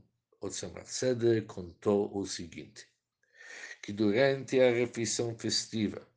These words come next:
do segundo dia de Shavuot, do ano de cinco mil quinhentos e cinquenta e cinco,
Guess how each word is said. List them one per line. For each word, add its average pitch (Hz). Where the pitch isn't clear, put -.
do 92
segundo 120
dia 113
de 104
Shavuot, 98
do 104
ano 131
de -
cinco 135
mil 110
quinhentos 117
e 95
cinquenta 107
e 85
cinco, -